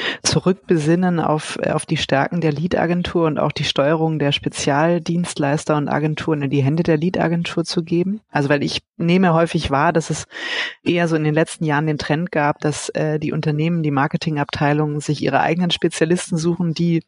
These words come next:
versuchen zu steuern und dann eben am Ende das dabei rauskommt, was du auch eben erwähnt hast, ne? So dieses Stochern im Nebel, unabgestimmte Aktivitäten, ähm, permanente Budgetshifts, ohne dass es dann eben auch zu einer langfristigen Markenführung kommen kann.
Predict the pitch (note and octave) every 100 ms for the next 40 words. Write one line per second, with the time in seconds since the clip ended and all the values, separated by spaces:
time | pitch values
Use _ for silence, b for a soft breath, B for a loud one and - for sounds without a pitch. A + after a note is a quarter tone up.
0 | _ D#3+ D3+ E3+ E3 E3 - C#3 E3+ E3+
1 | D#3 D3 C#3+ - D3 C#3+ D#3+ D#3 D3 D#3+
2 | E3 D3+ C#3+ E3 - D#3 D3 D3+ - D#3+
3 | D3+ - D#3 C#3+ C#3 E3+ G#3 C#3 B2+ -
4 | F3 D#3+ C#3+ C#3+ D3+ - - B B B
5 | B B - - E3 E3 D#3+ D3+ D#3+ F3+
6 | E3+ E3 D#3+ - E3 C3 - E3 - D#3
7 | D#3+ - - - F3 D#3+ - F3 F3+ -
8 | D#3+ D#3 D#3 - D3+ D3 D3+ - D3+ D3
9 | D3+ D3+ D#3 D3 D3+ D#3+ F3+ - F3 E3
10 | - - - D#3 D3+ D3 D#3+ - D3+ D3+
11 | D#3 C#3+ D3 - D3 C#3 D#3 - D#3+ -
12 | D3 C#3 D#3 E3 - C#3 C3 C3 - B2+
13 | B2 - B2+ C3 C3+